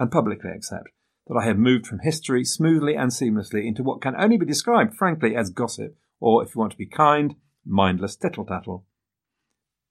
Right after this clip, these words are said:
The ages of these marriages just never cease to astound me. It could be just me,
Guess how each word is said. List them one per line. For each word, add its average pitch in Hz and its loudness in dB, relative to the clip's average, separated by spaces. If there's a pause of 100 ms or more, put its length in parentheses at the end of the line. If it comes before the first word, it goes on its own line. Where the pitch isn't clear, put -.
The - -12
ages 110 0
of 107 -8
these 104 0
marriages 104 -4 (320)
just 123 2 (120)
never 104 0
cease - -6
to 110 -10
astound 104 -6
me. 90 -10 (200)
It - -2
could 202 4
be 175 0
just 147 -6
me, 92 -2